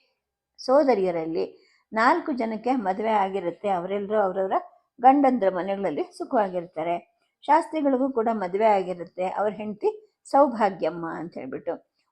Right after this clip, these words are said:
ಒಂದು ಗಂಡು ಮಗುವಿನ ತಾಯಿ ಆಗಿರ್ತಾರೆ ಆಕೆ, ಐದು ವರ್ಷ ಮಗುಗೆ. ಶಾಸ್ತ್ರಿಗಳ ಕೊನೆ ತಂಗಿ ಹೆಸರು ರುಕ್ಮಿಣಿ ಅಂತ. ಆಕೆಗಿನ್ನು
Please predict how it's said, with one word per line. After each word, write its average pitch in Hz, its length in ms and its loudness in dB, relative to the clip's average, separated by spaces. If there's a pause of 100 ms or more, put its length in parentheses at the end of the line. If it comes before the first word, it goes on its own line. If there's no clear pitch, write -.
ಒಂದು 294 220 2
ಗಂಡು 254 300 2
ಮಗುವಿನ 214 480 0
ತಾಯಿ 214 380 2
ಆಗಿರ್ತಾರೆ 170 580 -4
ಆಕೆ, 170 400 -2
ಐದು 202 240 0
ವರ್ಷ 190 320 -8
ಮಗುಗೆ. 175 640 -4 (400)
ಶಾಸ್ತ್ರಿಗಳ 285 600 4
ಕೊನೆ 220 320 -4
ತಂಗಿ 202 300 -4
ಹೆಸರು 208 640 -8
ರುಕ್ಮಿಣಿ 220 540 -2
ಅಂತ. 151 260 -8
ಆಕೆಗಿನ್ನು 202 540 -4